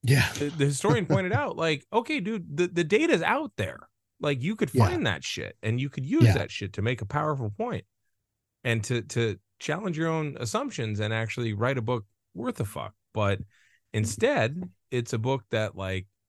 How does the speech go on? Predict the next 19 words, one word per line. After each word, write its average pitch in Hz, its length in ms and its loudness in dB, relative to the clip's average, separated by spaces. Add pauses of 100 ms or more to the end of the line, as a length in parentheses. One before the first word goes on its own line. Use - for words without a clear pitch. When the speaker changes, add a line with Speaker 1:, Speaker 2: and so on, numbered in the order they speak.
(220)
Speaker 2:
people 110 640 0
in 107 140 -2
the 95 60 -2
rural 156 280 -2
areas 101 260 0
are 98 60 -2
like, 69 180 -6
"Ah, 113 320 -2 (500)
see, 165 520 0 (180)
this 101 180 0
guy 98 240 0
gets 107 400 0
me." 82 220 -8 (520)
And 104 420 2
that 101 260 -2
liberals 143 680 0
living 107 280 2
in 92 80 -4
cities 185 640 -4